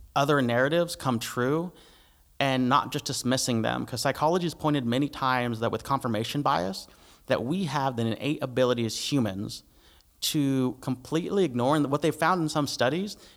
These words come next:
to rewrite stories we hear so that they become subordinate to the one we already believe. That's where the revolution comes, to where we can create systems of disruption for these stories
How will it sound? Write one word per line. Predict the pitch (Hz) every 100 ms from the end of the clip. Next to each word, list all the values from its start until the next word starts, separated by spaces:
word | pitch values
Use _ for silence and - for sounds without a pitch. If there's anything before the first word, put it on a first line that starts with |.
| -
to | - 190
rewrite | 131 123 156 202 135 135 151
stories | - - 120 151 165
we | 175
hear | 185 196 226 - - _ _ -
so | - 160 147
that | 139 - - -
they | 139 135 127 127 - -
become | 139 151
subordinate | 147 139 117 147 165 127 110 -
to | 123
the |
one | 117 123
we | 123
already | - 107 110 104
believe. | 95 101 107 98 - - _ _ _ _ _ _ _ _ _ -
That's | 104 135 151 -
where | 127
the | 113
revolution | 110 101 113 - 98
comes, | - - - - - _ _ -
to | 123
where | 127 117 - -
we | 123
can | 127 117
create | - 139 165 -
systems | - 156 - 143 120 - -
of | 151 156
disruption | 151 - - 127 - 123 117
for | 120 117
these | 110 104
stories | - 113 107 113 117 -